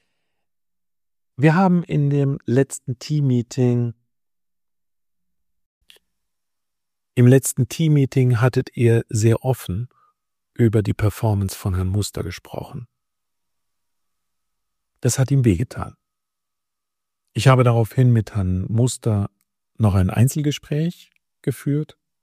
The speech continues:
und wir haben eine Entscheidung getroffen. Ich möchte die zukünftige Arbeit viel stärker an seinen Stärken ausrichten. Das heißt, er wird in der Teilfertigung unseres Prozesses einen wichtigen Abschnitt übernehmen,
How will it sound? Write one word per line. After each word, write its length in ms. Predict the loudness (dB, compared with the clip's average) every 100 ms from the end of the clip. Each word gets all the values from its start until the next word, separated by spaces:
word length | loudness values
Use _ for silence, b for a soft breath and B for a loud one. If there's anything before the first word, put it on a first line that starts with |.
| _ _ _ _ _ _
und 160 | -2 4
wir 100 | 4
haben 180 | 4
eine 140 | 4 2
Entscheidung 460 | 0 0 -2 -2
getroffen. 560 | -6 -10 -14 -16 -16 -18 _ _ _ _ _ _ _ _ _ _ _ _ _ _ _
Ich 160 | -6 2
möchte 460 | 2 4 4 4 0 _ -2
die 120 | -2
zukünftige 640 | -2 -2 -2 -2 -2 -2
Arbeit 400 | 0 2 2 0 -4
viel 240 | -6 -4
stärker 460 | -4 -2 0 0 -2
an 140 | -2
seinen 220 | 0 0 -2
Stärken 440 | -2 0 0 -4
ausrichten. 800 | -2 -2 -2 -2 -4 -6 -4 -4 -4 _ _ _ _
Das 200 | -2 2
heißt, 260 | 2 0 -4
er 140 | -4
wird 240 | 0 0 -2 _ _
in 160 | -6 -2
der 140 | -2
Teilfertigung 920 | 0 0 0 -2 -6 -4 -6 -4 -4
unseres 400 | 0 0 0 -4
Prozesses 720 | -6 -6 -4 -2 -2 -4 -6 -10 b b
einen 240 | -2 2 2
wichtigen 340 | 0 -4 -6
Abschnitt 540 | -4 -4 -2 0 0
übernehmen, 600 | 0 2 4 4 4 2